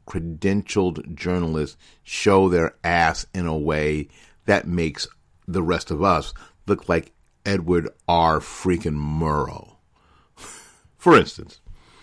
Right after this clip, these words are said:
Joe Biden and Kamala Harris may not be taking questions from the media, but,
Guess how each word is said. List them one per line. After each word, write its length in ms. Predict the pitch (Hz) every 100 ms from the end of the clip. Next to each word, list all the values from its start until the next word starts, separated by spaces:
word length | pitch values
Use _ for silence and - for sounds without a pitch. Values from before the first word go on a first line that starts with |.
| - - -
Joe 120 | 156
Biden 220 | 160 151
and 80 | 120
Kamala 260 | 107 110 104
Harris 260 | 107 95
may 80 | 101
not 160 | 98 95
be 100 | 92
taking 220 | 87 82
questions 360 | - 87 95 78
from 100 | 82
the 60 |
media, 340 | 82 80 80 76
but, 240 | 80 -